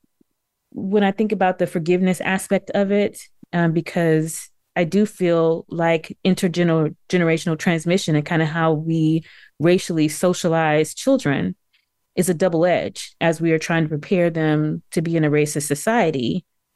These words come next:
We also, you know, take away a bit of that pride I was talking about before, pride in the way that their skin looks and pride in their history.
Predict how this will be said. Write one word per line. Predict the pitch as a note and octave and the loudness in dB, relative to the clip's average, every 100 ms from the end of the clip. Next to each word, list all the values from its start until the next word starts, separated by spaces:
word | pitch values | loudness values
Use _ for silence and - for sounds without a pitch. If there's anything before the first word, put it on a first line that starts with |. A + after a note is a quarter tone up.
| _ | _
We | F3 | -2
also, | F3+ G#3 - G3 F3 E3 D#3+ - - | 0 0 0 0 2 0 -2 -8 -8
you | F3+ | 0
know, | D#3+ D3 - F3 - | 2 2 0 -4 -2
take | A3 G#3 | -4 0
away | D#3+ D#3+ F3 E3 E3 D#3+ E3+ _ _ | 0 2 2 2 0 -2 -6 _ _
a | D#3+ | -2
bit | D#3+ | 0
of | F3 D#3+ | 0 0
that | D3 - | -2 -2
pride | - A#3 G3+ | -2 0 2
I | D3+ | 2
was | C#3+ | 0
talking | - D3+ D#3 | -2 -2 0
about | D3 C#3+ - | 0 0 -2
before, | - - E3 - - - - _ _ _ | -4 0 0 0 -4 -20 -20 _ _ _
pride | - E3+ E3+ | -4 0 2
in | F3 F#3 F#3+ | 2 2 0
the | G3 | 0
way | F3+ F#3 | 0 0
that | F#3 G3+ | 0 -2
their | G3+ A3 | 0 -2
skin | A3 C4+ C#4+ | -2 0 2
looks | D#3+ - - - - _ | 0 -4 -12 -14 -16 _
and | F3 E3 E3 E3 D#3+ | 0 2 2 0 -2
pride | - E3 E3+ | -4 -2 0
in | F#3 G3 | 2 2
their | G3 G3 | 2 0
history. | - D#4 - A#2 - | 0 -4 -2 -2 -2